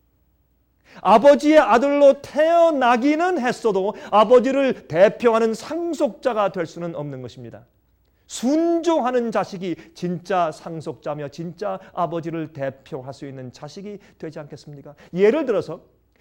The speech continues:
도박을 하며 불순종하는 자식에게 재산을 물려줄 수 있을까요? 여러분은 그렇게 하시겠습니까? 여러분 주신 재산을 갖다가 라스베가스에 가서 금방 다 날려버릴 자식이라면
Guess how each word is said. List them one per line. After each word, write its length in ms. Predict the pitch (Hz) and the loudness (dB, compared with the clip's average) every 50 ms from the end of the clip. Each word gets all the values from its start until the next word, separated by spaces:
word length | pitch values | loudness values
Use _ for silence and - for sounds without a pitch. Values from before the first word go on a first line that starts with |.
| _ _ _ | _ _ _
도박을 600 | - 156 170 240 220 285 269 285 254 320 320 277 | -4 0 0 2 4 4 4 4 4 4 2 2
하며 480 | 214 262 269 269 285 285 269 240 202 - - _ _ | 2 0 0 2 2 2 2 0 -2 -8 -16 _ _
불순종하는 1120 | - 240 254 - - - 349 349 349 339 330 330 302 330 311 262 254 277 269 262 247 240 - | -4 -2 -2 -4 -4 -4 -2 0 0 0 0 0 0 0 0 0 2 2 2 2 0 -2 -2
자식에게 600 | - 214 - - 196 214 190 175 190 175 151 - - _ _ _ _ _ | -2 -4 -4 -4 -4 -4 -4 -2 -4 -4 -4 -8 -12 _ _ _ _ _
재산을 840 | - - - 180 185 180 190 196 214 233 262 285 285 277 269 254 262 _ _ _ | -14 -4 -2 0 0 0 2 2 2 4 4 2 2 0 -4 -6 -10 _ _ _
물려줄 680 | - 147 127 165 196 214 202 202 208 202 196 - 202 - | -12 -6 -4 -2 -2 -2 -2 0 -2 -2 -2 -4 -6 -8
수 300 | - - 202 190 190 190 | -8 -8 -8 -8 -8 -8
있을까요? 500 | 185 160 - 180 151 - 160 156 160 156 175 _ _ _ _ _ _ _ _ _ _ _ _ - | -12 -12 -12 -12 -10 -10 -10 -10 -12 -14 -20 _ _ _ _ _ _ _ _ _ _ _ _ -6
여러분은 540 | 147 160 175 175 214 247 269 285 240 - - _ | -2 0 2 2 2 2 2 0 -6 -12 -16 _
그렇게 200 | - 190 185 214 | -12 -8 -6 -6
하시겠습니까? 500 | 185 - 196 185 - 180 180 170 185 196 _ _ _ _ _ _ _ _ _ _ - | -6 -6 -8 -10 -10 -12 -14 -14 -16 -18 _ _ _ _ _ _ _ _ _ _ 0
여러분 300 | 196 202 247 285 285 247 | 2 2 2 2 0 -2
주신 340 | - 254 233 - 277 269 247 | -4 -4 -4 -2 -2 -2 0
재산을 240 | - 226 233 240 240 | 0 2 2 2 2
갖다가 560 | 240 226 233 254 240 240 220 - - - _ _ _ | 0 0 0 2 2 2 2 2 -2 -8 _ _ _
라스베가스에 920 | - - 139 214 240 254 269 - - - - 247 254 254 262 - - 254 240 | -10 -4 0 2 2 4 2 0 -2 0 4 4 4 4 2 -2 -2 -4 -4
가서 240 | 254 247 - 262 - | -4 -2 -2 -4 -4
금방 440 | - 269 285 311 330 311 294 294 | -2 -4 0 2 4 4 4 4
다 120 | 269 294 294 | 4 4 4
날려버릴 1080 | 277 262 254 254 277 311 311 311 320 320 311 277 311 285 294 294 285 277 269 262 - | 2 2 0 0 2 2 2 4 6 6 6 6 6 4 4 4 0 -2 -2 -4 -6
자식이라면 920 | - - - 214 196 208 220 202 196 190 190 196 190 185 165 156 151 123 104 | -6 -6 -6 -6 -4 -4 -4 -2 -2 -2 -2 -4 -4 -4 -6 -8 -12 -14 -18